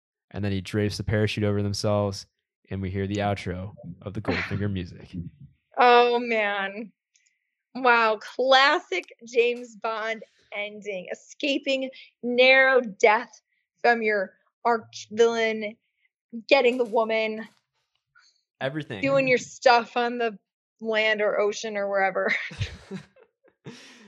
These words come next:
Speaker 1: It is so ridiculous, but it was so much fun to watch. I love this movie so much.
Speaker 2: It is great. And it's so fun. The end, Goldfinger starts playing in the background again. And we have the James Bond will be back in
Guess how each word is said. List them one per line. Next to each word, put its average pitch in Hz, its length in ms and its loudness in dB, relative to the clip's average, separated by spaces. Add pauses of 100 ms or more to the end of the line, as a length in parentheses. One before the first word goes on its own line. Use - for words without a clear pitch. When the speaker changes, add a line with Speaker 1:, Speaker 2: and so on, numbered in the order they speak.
(320)
Speaker 1:
It 143 100 -14
is 151 200 -12
so 147 360 -8
ridiculous, 156 800 2
but 127 340 4
it 120 180 -2
was 120 460 -10 (640)
so 147 260 -8
much 127 180 -8
fun 117 160 -8
to 101 80 -10
watch. 80 360 -8
I 113 80 -12
love 113 280 -6
this 107 160 -14
movie 101 240 -18
so 98 200 -16
much. 71 320 -20 (760)
Speaker 2:
It 247 300 6
is 247 240 8
great. 226 260 4
And 233 80 -2
it's 254 180 -4
so 285 120 4
fun. 233 300 -2
The 214 120 -2
end, 233 240 -2 (240)
Goldfinger 226 480 0
starts 214 320 -2
playing 214 260 -6
in 208 80 -8
the 202 60 -14
background 196 440 0
again. 202 440 -4
And 202 200 -16 (360)
we 262 100 2
have 233 160 6
the 220 140 8
James 226 360 0
Bond 226 320 0
will 226 80 0
be 226 160 -4
back 226 320 4
in 233 160 -4